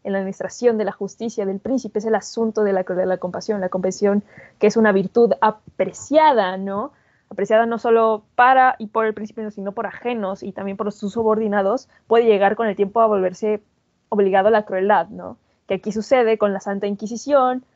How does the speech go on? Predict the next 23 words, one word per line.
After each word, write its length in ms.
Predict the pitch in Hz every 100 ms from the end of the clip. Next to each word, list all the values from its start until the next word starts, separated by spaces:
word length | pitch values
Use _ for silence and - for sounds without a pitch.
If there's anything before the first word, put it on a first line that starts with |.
| _ _
¿no? 300 | 196 190 - -
Como 460 | 202 202 202 196 208
también 420 | 202 202 208 -
hicieron 380 | 208 214 202 202
que 300 | 202 190 190
los 120 | 202
pueblos 320 | 214 214 220
originarios 600 | 202 208 202 202 202 214
destruyeran 540 | 202 - 190 196 202 202
sus 340 | 196 190 - _ _ _ _ _ _ _
templos 460 | 254 262 233 240
y 60 | 214
palacios 440 | 208 208 220 233
para 140 | 220 214
construir 400 | 202 202 185 208
iglesias, 640 | 247 277 285 226 214 247 _ _ _ _ _ _ _ _ -
para 180 | 220
acabar 420 | 208 208 202 208 214
con 180 | 226
algo 200 | 208 208
que 80 | 208
ellos 120 | 196
consideraban 580 | 208 233 208 190 190 190